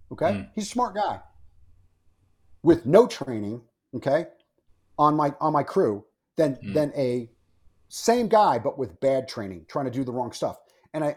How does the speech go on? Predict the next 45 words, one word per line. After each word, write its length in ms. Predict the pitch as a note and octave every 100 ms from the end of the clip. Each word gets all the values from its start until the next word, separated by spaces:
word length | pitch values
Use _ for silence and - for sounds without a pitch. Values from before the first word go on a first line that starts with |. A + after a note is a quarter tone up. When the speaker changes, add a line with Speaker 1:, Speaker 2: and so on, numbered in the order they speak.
| D3+
Speaker 1:
and 100 | D3+
I'll, 240 | C#3 C#3
I'll 140 | C#3+ C#3+
take 200 | F#3+ F#3+
that 120 | -
and 100 | -
turn 220 | - F#3+
it 80 | D#3+
around. 320 | C#3+ F#3+ G#2 - _ _ _ _ _ -
I 100 | D3
would 160 | F#3 F3
rather, 460 | E3+ E3+ D#3+ C3 _ _ C3
I 80 |
would 160 | E3 F#3
rather 240 | F#3+ E3+
fight 340 | - - E3 B2+ _ _ _ _ _ -
a 80 | A2+
soldier 400 | - F#3 E3 E3+
from 220 | - B2+
another 260 | A2+ D#3 E3+
military 560 | E3+ E3 - A2+ G2+ - _ -
with, 240 | A#2+ A2 - - _ _
with 220 | A2+ A2 - F#2+
bad 300 | C#3+ C#3+ C#3+
training 420 | - E3+ C#3+ A2+
that's 140 | A2 A2
been 180 | B2 G#2
reinforced 720 | C3+ C3 - D3 G3 - - _ _ _ _ _ _
than 120 | D3 D3
an 120 | B2+
insurgent 540 | A2 - E3 D#3 A#2+
who 140 | F#2 C#3+
has 200 | C#3+ C3+
no 120 | C#3
rules 300 | C3 D#3+ A2+
and 80 | G#2+
just 120 | A2+
goes, 160 | C3+ -
"I'm 140 | F#3
gonna 60 | F#3+
do 100 | D#3
what 60 |
Speaker 2:
Hmm. 60 | A#2+
Speaker 1:
makes 160 | A#2+
sense." 280 | - D#3+ -